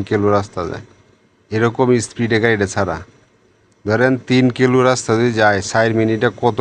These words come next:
কিলো রাস্তা হইতে পারে? এর ভিতরে একটা কোনো বাড়ি পাইছেন না, কোনো ঘর পাইছেন? তাহলে কি করে আপনারা এই মরুভূমিতে আসেন এই উট রাখার জন্য? কেউ আইসেন না ভাই। যারা আসছে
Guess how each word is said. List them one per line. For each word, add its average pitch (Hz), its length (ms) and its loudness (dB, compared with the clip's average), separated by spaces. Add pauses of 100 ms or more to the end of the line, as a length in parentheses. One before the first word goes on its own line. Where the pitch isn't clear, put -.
(120)
কিলো 110 280 -2
রাস্তা 110 280 -4
হইতে 98 260 -2
পারে? 98 180 0 (160)
এর 107 80 2 (120)
ভিতরে 117 380 0 (1040)
একটা 110 360 0 (120)
কোনো 123 200 2 (140)
বাড়ি 113 220 2 (180)
পাইছেন 127 400 0 (100)
না, 120 80 2 (120)
কোনো 120 160 2 (120)
ঘর 104 140 4 (100)
পাইছেন? 110 360 -2 (1200)
তাহলে 120 220 0 (140)
কি 123 120 0 (100)
করে 135 200 4 (140)
আপনারা 123 360 0
এই 120 140 2
মরুভূমিতে 120 640 0 (120)
আসেন 98 280 -2 (540)
এই 113 120 -4 (100)
উট 117 120 -2 (120)
রাখার 107 320 0
জন্য? 101 220 0 (720)
কেউ 123 200 4 (100)
আইসেন 120 380 0
না 101 80 2 (100)
ভাই। 113 180 4 (180)
যারা 113 260 2 (460)
আসছে 113 280 -4